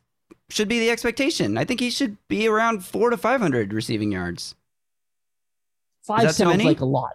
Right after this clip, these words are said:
Speaker 2: I don't know what
Speaker 1: It's
Speaker 2: I'm
Speaker 1: a
Speaker 2: working
Speaker 1: lot.
Speaker 2: with off here, but it sounds like a lot.
Speaker 1: Yeah, I know. I don't, I'm not looking at numbers to compare them to or anything, but, you know, I, if you expect the Titans to pass a little bit more, you expect coverages to shift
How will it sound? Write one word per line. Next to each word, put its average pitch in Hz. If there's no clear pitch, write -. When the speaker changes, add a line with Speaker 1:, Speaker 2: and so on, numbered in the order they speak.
Speaker 2:
I 175
don't 190
know 190
what 180
Speaker 1:
It's 156
Speaker 2:
I'm 226
Speaker 1:
a -
Speaker 2:
working 156
Speaker 1:
lot. 139
Speaker 2:
with 139
off 135
here, 135
but 143
it 147
sounds 180
like 147
a 131
lot. 127
Speaker 1:
Yeah, 131
I 127
know. 123
I 117
don't, 135
I'm 139
not 151
looking 135
at 110
numbers 120
to 113
compare 117
them 107
to 107
or 101
anything, 110
but, 101
you 135
know, 110
I, 113
if 135
you 131
expect 139
the 156
Titans 151
to 135
pass 135
a 131
little 135
bit 135
more, 127
you 110
expect 139
coverages 139
to 123
shift -